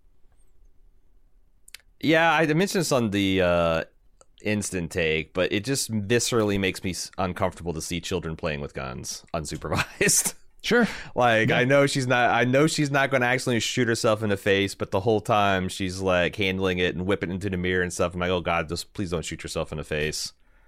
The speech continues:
Speaker 2: She's got some training too. Uh, apparently the Fedra
Speaker 1: Some
Speaker 2: school
Speaker 1: Fedric.
Speaker 2: part of that is
Speaker 1: Yeah.
Speaker 2: teaching you how to at least, at least load a gun,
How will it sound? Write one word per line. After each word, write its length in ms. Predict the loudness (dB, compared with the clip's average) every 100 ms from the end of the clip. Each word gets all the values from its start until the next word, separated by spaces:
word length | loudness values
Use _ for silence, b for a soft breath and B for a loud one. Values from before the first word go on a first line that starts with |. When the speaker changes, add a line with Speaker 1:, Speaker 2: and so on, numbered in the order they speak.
| b b b
Speaker 2:
She's 200 | -10 -6
got 160 | -2 -2
some 100 | -4
training 480 | -2 0 2 2 0
too. 340 | 0 0 0 -4 _ _ _
Uh, 480 | -2 0 0 0 -2
apparently 380 | -2 0 2 2
the 100 | 0
Fedra 340 | 0 0 0
Speaker 1:
Some 120 | -2
Speaker 2:
school 120 | 0 2
Speaker 1:
Fedric. 340 | 2 2 2
Speaker 2:
part 100 | 2
of 80 | 2
that 240 | 2 2
is 140 | 2 2
Speaker 1:
Yeah. 240 | 2 0 B B B B B B _ _
Speaker 2:
teaching 360 | -4 -2 0 2
you 80 | 2
how 180 | 2 0
to 220 | 0 0
at 80 | 2
least, 560 | 2 2 2 0 -6 _ _ _ _ -6
at 220 | -2 0
least 260 | 0 0 0
load 340 | 2 4 4
a 60 | 4
gun, 480 | 2 2 2 0